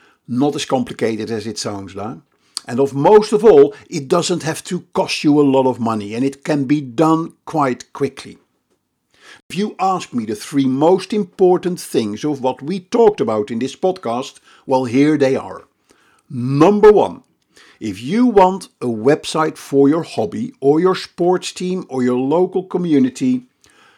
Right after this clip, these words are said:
go for a website development tool like Weebly or WordPress dot com.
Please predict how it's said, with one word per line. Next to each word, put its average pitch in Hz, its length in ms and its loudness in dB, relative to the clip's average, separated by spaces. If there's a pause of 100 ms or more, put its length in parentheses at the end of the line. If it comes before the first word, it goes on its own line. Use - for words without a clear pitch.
(240)
go 175 320 4
for 123 260 -2
a 110 80 -2
website 156 540 0
development 139 720 2
tool 120 340 -4
like 104 280 -6
Weebly 123 800 2
or 120 180 -2
WordPress 107 560 0
dot - 180 -10
com. - 340 -12